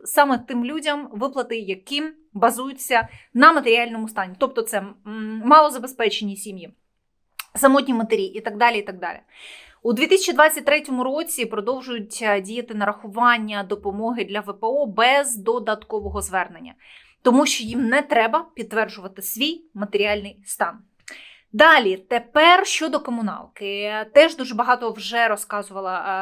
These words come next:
е, щодо цього, і експертів запрошували, але скажу так, що, е, дії мораторію продовжаться, але, але, а, м,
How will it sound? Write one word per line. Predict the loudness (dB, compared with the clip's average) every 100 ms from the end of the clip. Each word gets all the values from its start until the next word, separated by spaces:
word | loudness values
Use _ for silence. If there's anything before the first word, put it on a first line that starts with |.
| -4 -6
е, | -8
щодо | -8 -8 -8
цього, | -4 -2 0 2 2 2 -2
і | -12 -6 -4 -4
експертів | -8 -6 -2 -2 -4
запрошували, | -12 -4 -2 -2 -4 -8 -8 -6 -6 2
але | 4 4 4 4 2
скажу | -2 -10 -12
так, | -2 -2 -2 -6
що, | -10 -4 0 0 0 -12 -12 -16 _
е, | 2 4
дії | 2 -2
мораторію | 0 0 0 0 0 0
продовжаться, | 4 4 4 0 -6 -8 -10 -6 -2 -2 -4 _ _
але, | 6 8 8 6 2 0 -10 _ _
але, | 0 0 -4 -8 _ _ -20 -20 _
а, | 4 6 6 4 2 0 -2
м, | -6 -12 -16